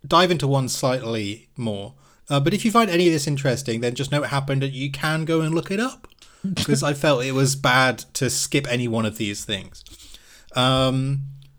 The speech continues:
Speaker 1: I guess this one isn't actually that important. It's just kind of interesting that scientists figure out, uh, the number of astronauts needed to build and maintain a colony on Mars.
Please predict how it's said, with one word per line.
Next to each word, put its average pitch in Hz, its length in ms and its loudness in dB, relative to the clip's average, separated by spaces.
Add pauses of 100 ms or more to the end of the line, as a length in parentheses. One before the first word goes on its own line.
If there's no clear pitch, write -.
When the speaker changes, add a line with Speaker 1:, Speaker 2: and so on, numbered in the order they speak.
(1500)
Speaker 1:
I 156 100 0
guess 190 180 0
this 185 200 0
one 170 80 4
isn't 139 160 0
actually 135 240 -2
that 180 100 2
important. 196 340 -2
It's 123 80 -8
just 127 160 -4
kind 117 160 0
of 107 340 -4
interesting 160 460 0
that 131 60 -6
scientists 151 440 -2
figure 131 260 0
out, 117 340 0
uh, 110 240 0
the 113 120 0
number 190 360 2
of 185 100 0
astronauts 139 500 -4
needed 127 320 -4
to 104 40 -8
build 113 460 -2
and 117 100 -2
maintain 110 460 -2
a 107 40 -6
colony 110 360 -2
on 104 100 -6
Mars. 110 440 -6